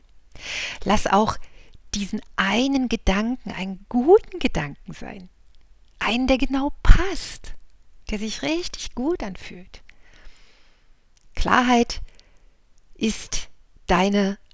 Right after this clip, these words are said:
Ausfahrt oder lässt sich überhaupt erstmal die Ausfahrt von der Gedankenautobahn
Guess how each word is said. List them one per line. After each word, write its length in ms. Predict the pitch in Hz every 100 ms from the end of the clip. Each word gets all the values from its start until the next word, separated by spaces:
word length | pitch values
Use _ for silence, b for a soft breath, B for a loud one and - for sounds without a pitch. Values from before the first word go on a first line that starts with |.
| -
Ausfahrt 540 | - 175 - - - -
oder 100 | 170
lässt 240 | 185 -
sich 120 | 196
überhaupt 220 | 185 185 -
erstmal 280 | 196 175
die 140 | 165 -
Ausfahrt 560 | 175 214 - 196 185
von 200 | - -
der 100 | 180
Gedankenautobahn 1160 | 180 - 151 156 - 220 165 - - 160 156 170